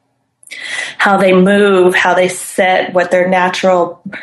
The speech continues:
body language is, what their facial expressions are. Um, if it's in a scene, how the light is hitting the side of a building, how, you know, how a group of sheep walks through a lands-, landscape, how,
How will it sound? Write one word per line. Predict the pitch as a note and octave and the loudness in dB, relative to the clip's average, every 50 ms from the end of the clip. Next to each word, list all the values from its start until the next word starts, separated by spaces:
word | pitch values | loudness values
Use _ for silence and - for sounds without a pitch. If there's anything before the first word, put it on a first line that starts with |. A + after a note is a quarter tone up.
| - - - - - _ - | -18 -20 -20 -20 -16 _ -2
body | G#3 F#3 F#3+ F#3+ G#3 G#3 G3+ | 0 0 2 2 2 2 2
language | G3 F#3+ F#3 F#3 F#3 F#3+ F#3 F#3 F3+ F#3 | 2 2 2 2 2 4 2 2 2 2
is, | F#3+ F#3+ F3+ F#3 F3+ F3+ | 2 2 4 2 2 0
what | F#3 F3 F3+ | 0 0 0
their | - F3+ F3 | 0 -2 -2
facial | - - G3 G3 G3 G3 - F#3+ | -2 0 0 2 2 2 2 0
expressions | F#3 F#3 F#3 - - - F3+ E3+ F3 - - F#3 F3+ F3+ F3+ - | 0 0 -2 -6 -4 -4 -2 -2 -2 -2 -2 -2 -2 -2 -2 -2
are. | F3+ - F3+ F3+ F3+ F3+ F3 F3 F3 F3 E3+ E3+ - - - - - - _ _ _ - | -2 0 0 0 2 2 2 0 0 0 -2 -4 -6 -12 -16 -18 -20 -20 _ _ _ -4
Um, | - F#3+ F3+ F#3 F3+ F3+ F3+ F3+ F3 - | -2 0 2 2 2 2 2 0 0 -2
if | F#3 F#3 | 0 0
it's | F#3 F#3 F#3 F#3 | 0 0 0 0
in | F#3+ F#3 F3+ | 0 2 2
a | F3 | 0
scene, | F3+ - - G#3+ G#3 G3+ G3+ G3+ | -2 -2 0 0 2 4 4 4
how | G3 F#3+ F#3 F#3 F#3 | 2 2 2 0 2
the | F3+ F3 | 2 0
light | E3+ F3 F3+ F3+ F3+ F3+ | 0 0 0 0 0 0
is | - F3+ E3 - | 0 0 -2 0
hitting | - F#3 F#3 F3+ F3+ | 0 2 2 2 0
the | F3 D#3+ | 0 -4
side | - - F3+ F3 F3 F3 F3 | -2 -2 0 0 0 0 0
of | E3+ - | 0 -2
a | E3+ E3+ - | -2 -4 0
building, | - A3 G#3 G#3 G#3 G3+ G3+ G3 G3 F#3+ F#3 F#3 | 0 2 4 4 4 4 2 2 4 4 2 2
how, | F3+ - - F3 F3 F3 E3+ E3+ E3+ E3+ E3+ E3+ - | 2 0 0 0 2 2 2 4 4 4 4 2 2
you | - - F3+ | 0 0 0
know, | F3 F3 F3 E3+ F3 | 0 0 2 2 2
how | E3+ - - F#3+ F3+ F3+ F3+ | 2 2 0 2 2 2 2
a | - F#3+ F#3+ | 2 0 0
group | - G3 G3+ G3+ G3 | 0 0 0 2 0
of | G3 F3+ | 0 0
sheep | - - - - G#3 G#3 G3+ G3+ - | 0 0 0 0 2 0 0 0 0
walks | F#3 F3+ F3 - - - - - | 0 0 0 -2 -4 -8 -8 -4
through | - F#3+ F#3 F3+ F3+ F3+ F3+ F3+ F3+ - - | 0 0 2 4 4 4 4 2 2 2 2
a | - F#3 F3 | 0 0 0
lands-, | F#3 F#3 F#3+ F#3+ F#3+ F#3+ F#3+ F#3+ - - - - - - | 2 0 0 2 0 -2 -4 -6 -8 -10 -12 -12 -10 -6
landscape, | - F#3+ G3 G3 G3 G3 F#3+ G3 G3 - - - G3+ G3 G3 F#3+ F#3+ F#3+ F#3+ | -4 -2 0 0 0 2 0 0 -2 -4 -2 -2 0 2 2 2 0 0 -2
how, | - - - F#3 F3+ F3+ F3+ F3 F3 F3 F3 F3 | -4 -6 -4 -2 -2 -2 0 0 2 2 2 0